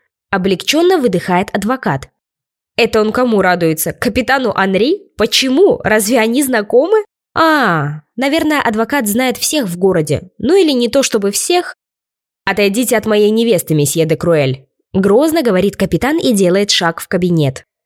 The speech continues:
"Это кто тут ваша невеста?" "Это распутная девица в развратном наряде", с ехидным смешком произносит маркиз, протягивая руку к моему лицу в намерении схватить за подбородок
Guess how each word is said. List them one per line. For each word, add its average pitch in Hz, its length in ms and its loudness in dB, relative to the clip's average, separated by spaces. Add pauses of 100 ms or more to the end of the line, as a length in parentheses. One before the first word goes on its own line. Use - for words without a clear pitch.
(200)
"Это 226 220 0
кто 233 260 0
тут 196 180 -6
ваша 180 240 0
невеста?" 180 600 0 (300)
"Это 190 200 -2
распутная 196 500 -2
девица 233 340 0
в 175 60 -2
развратном 175 540 -2
наряде", 175 480 -2 (260)
с - 160 -6
ехидным 262 460 0
смешком 311 420 0
произносит 202 540 0
маркиз, 208 480 -2
протягивая 202 600 0
руку 262 260 0
к - 100 -10
моему 202 280 2
лицу 240 360 0
в 147 100 -2
намерении 185 480 2
схватить 185 440 -2
за 175 60 0
подбородок 240 580 -2